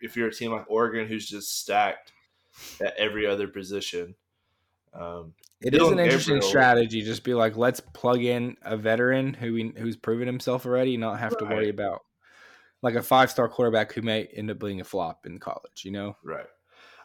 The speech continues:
Speaker 1: I feel <laughs> like Dylan Gabriel,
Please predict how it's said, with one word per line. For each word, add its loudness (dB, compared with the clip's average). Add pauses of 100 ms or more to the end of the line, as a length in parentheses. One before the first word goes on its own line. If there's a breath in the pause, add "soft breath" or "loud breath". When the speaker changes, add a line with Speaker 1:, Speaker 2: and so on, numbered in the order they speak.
Speaker 1:
I 2
feel -2
<laughs> -8
like 4 (460)
Dylan 4
Gabriel, -2